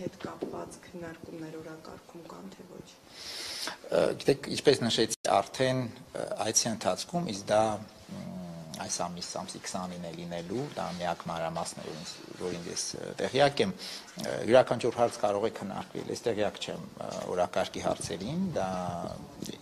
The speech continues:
Speaker 2: իմ պատասխանատվության ոլորտը չէ, բայց ինչպես, ը, Ռուսաստանի հետ դա միշտ է եղել,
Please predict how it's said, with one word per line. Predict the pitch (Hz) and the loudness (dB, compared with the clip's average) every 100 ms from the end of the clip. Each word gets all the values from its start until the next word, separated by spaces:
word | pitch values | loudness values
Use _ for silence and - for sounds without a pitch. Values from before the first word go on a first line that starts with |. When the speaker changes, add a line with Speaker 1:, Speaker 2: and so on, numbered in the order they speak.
| 101 95 | 0 0
Speaker 2:
իմ | 90 | 2
պատասխանատվության | 87 90 - 92 92 - - 98 98 | 2 2 0 -2 -2 -4 -2 -2 -2
ոլորտը | 92 92 - - | -2 -4 -6 -6
չէ, | - - - - - - | -6 -8 -10 -12 -2 0
բայց | 110 - | 0 -2
ինչպես, | - - 123 - | 0 4 4 2
ը, | - - - - - - - | -4 -8 -12 -12 -14 -12 -4
Ռուսաստանի | - - - - 101 - 107 104 | -2 -2 -4 0 0 2 0 0
հետ | 101 98 | 0 0
դա | 98 | 2
միշտ | 98 - | 0 -2
է | 95 | -2
եղել, | 92 104 185 | 0 0 0